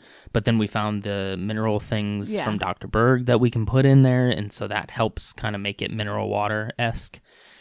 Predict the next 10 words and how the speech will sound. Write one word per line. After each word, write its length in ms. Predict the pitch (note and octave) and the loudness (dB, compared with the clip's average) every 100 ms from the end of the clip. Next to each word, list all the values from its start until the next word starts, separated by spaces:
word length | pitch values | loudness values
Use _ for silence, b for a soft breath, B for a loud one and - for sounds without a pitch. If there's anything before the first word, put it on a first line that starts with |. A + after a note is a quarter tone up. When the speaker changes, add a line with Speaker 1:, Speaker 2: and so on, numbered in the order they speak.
| b b | b b
Speaker 1:
And 200 | G#2+ G#2 | -4 -2
so 420 | - A2 G2 F#2 F#2+ _ _ _ _ _ _ _ - - | 0 2 2 -2 -10 _ _ _ _ _ _ _ -20 -4
then 120 | A2 | -2
I 80 | G2+ | -2
started 340 | - G#2+ G#2 | -2 -4 -2
drinking 320 | G#2+ G2+ G2+ | -4 -4 -2
that, 300 | A2+ C3+ - | 2 4 4
and 140 | A#2 A2 | 0 -2
it's 140 | G2+ | -4
just, 280 | - G#2 - | -2 -4 -4